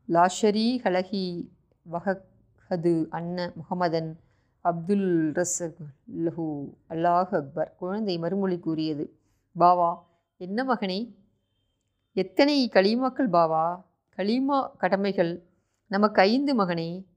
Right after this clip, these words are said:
நான்கு வயது, நான்காம் மாதம், நான்காம் நாள், நான்கு நாழிகையில் குர்ஆன்கள் கற்பிக்கப்பட்டதில் முதல் கடமை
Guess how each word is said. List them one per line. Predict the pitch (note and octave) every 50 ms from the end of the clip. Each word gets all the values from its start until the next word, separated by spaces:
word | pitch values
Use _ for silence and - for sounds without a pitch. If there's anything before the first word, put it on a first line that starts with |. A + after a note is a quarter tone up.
| _ _ _ _ _ _ _ _
நான்கு | - F3 F#3 G#3 A#3 B3 A#3 B3+
வயது, | A#3+ A3+ G#3+ G#3 F3+ E3 F3 F3 G3 - - _
நான்காம் | - - E3+ F#3 G3+ A3 G#3+ B3 A#3+ A#3+
மாதம், | A3+ G3+ F3+ E3 D3+ D#3+ D#3 E3+ - - _ _ _ _ _ _ _ _ _ _ -
நான்காம் | F#3 F#3 G#3 A3+ A#3 G#3+ C4 A#3+ A#3 G3
நாள், | F3 F3 F3 E3 D#3+ - - _ -
நான்கு | - F3 F#3 G3+ A3 A#3 A#3+ A#3+ B3
நாழிகையில் | G#3 F#3+ F3+ F3+ F3+ F#3 F#3 F3+ D#3+ D#3+ D#3+ E3 - - E3+
குர்ஆன்கள் | E3+ F3+ F#3+ G#3 G3+ G3 G3 F3+ D#3+ D#3+ E3 D#3+ - - _ _ -
கற்பிக்கப்பட்டதில் | G3 F#3+ F#3+ - B3+ A#3 - A#3 G3+ - F#3 F3 F3+ F3+ D#3+ E3+ E3 -
முதல் | - E3+ F3+ F3+ A#3+ B3 B3
கடமை | - - F3+ E3 D#3+ D#3+ D#3+ D#3 D3+ -